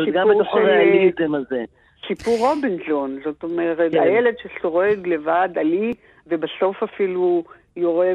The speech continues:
Speaker 2: בחייל הגרמני. אה,
Speaker 1: כן.
Speaker 2: תמיד, לאורי אורלב הייתה תמיד נקודת, אה, מבט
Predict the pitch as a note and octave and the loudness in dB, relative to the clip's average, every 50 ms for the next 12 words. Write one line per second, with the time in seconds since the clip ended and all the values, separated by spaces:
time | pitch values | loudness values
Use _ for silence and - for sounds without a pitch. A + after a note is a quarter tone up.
0 | F3+ F3 F#3 F3 F3 F3 E3+ E3 E3 E3 E3 E3 E3 E3 D#3+ D#3 D3 - - D#3+ | -2 -2 -2 -2 -2 -2 -4 -4 -4 -4 -4 -4 -6 -6 -8 -10 -10 -8 -4 -2
1 | D#3 D#3 D#3+ E3+ E3+ D#3+ E3 E3 E3 E3+ E3+ D#3+ E3 D#3 D3 C#3+ - _ _ _ | 0 0 0 0 -2 -2 -4 -4 -4 -4 -4 -4 -2 -4 -4 -6 -8 _ _ _
2 | _ _ _ - E3+ E3 D#3+ - _ - G#3+ E3+ C#3+ G3+ A3+ C4 D4+ C#4+ A#3+ - | _ _ _ -4 -4 -4 -4 -4 _ -4 -2 -2 0 0 -2 -2 -2 -4 -4 -8
3 | - _ _ - - - F#3 F3+ - G#3 A#3+ C4 C4 A#3 G3+ F#3+ F#3+ G3 G#3+ G#3+ | -18 _ _ -16 -10 -6 -4 -2 0 0 0 0 0 0 0 0 0 0 0 0
4 | F3+ E3+ D#3+ - F#3 F3+ - F#3 F3 F3 F3+ F#3 G3 F3+ F#3 E3+ E3 - E3 D3+ | -2 -4 -6 -6 -8 -8 -8 -8 -6 -4 -2 -2 -2 -4 -6 -8 -10 -10 -8 -6
5 | D#3+ E3 D#3+ E3 _ _ - F#3 F3 E3+ E3 D#3+ D3 D3 D#3 D#3+ F3 | -4 -4 -4 -6 _ _ -4 -2 -2 -2 -2 -2 -4 -2 -2 -2 -2